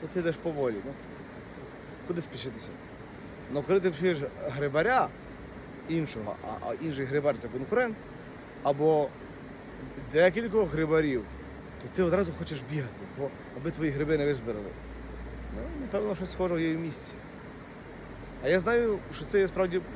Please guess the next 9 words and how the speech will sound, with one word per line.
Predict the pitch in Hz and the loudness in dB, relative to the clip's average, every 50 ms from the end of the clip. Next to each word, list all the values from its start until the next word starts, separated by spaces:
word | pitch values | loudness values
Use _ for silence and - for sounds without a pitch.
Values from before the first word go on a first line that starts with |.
| 165 165 160 | -6 0 2
може | 170 175 165 | 2 4 4
бути | 180 175 185 190 | 2 2 2 0
проблемою, | 175 180 180 160 156 147 143 147 156 165 165 - - - - - - - | 0 0 2 4 4 4 6 4 2 0 -2 -4 -8 -12 -12 -8 -6 -6
якщо | 135 - 156 151 | -2 0 0 2
не | 147 165 | 4 4
помічати, | 165 160 170 180 175 - - 151 139 120 - - 151 160 160 - - - - - - - - | 2 2 2 -2 0 2 4 4 4 4 2 -2 -4 -4 -4 -8 -8 -10 -10 -12 -10 -10 -8
якщо | 127 - - | -6 -2 0
не | 156 156 160 175 175 | 2 4 4 4 4
зауважувати, | 160 185 175 180 170 160 147 135 123 117 127 131 127 - - 156 170 | 4 2 2 4 6 6 6 6 4 2 0 0 0 0 -2 -4 -4